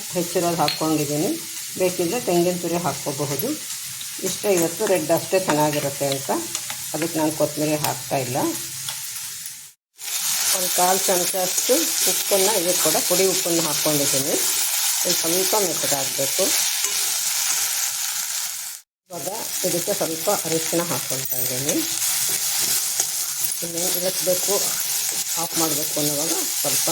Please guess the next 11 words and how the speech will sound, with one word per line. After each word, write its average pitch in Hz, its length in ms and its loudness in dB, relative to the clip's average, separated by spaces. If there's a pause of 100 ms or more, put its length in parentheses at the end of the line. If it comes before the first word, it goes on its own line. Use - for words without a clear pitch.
ಮುಂಚೆ 147 260 2
ಹಾಕ್ಕೊಂಡ್ರೆ 147 520 2
ಸಾಕು, - 340 0 (680)
ಮೊದಲೇ 165 320 2
ಹಾಕ್ಕೊಳ್ಳೋದೇನು 139 640 0
ಬೇಡ. 127 180 0 (720)
ಇದನ್ನೊಂದು 151 400 2
ಸುತ್ತು - 420 0
ಹುರಿಯೋಣ 151 320 2 (120)
ಈಗ. 131 100 0 (840)
ನೋಡಿ, 170 180 -6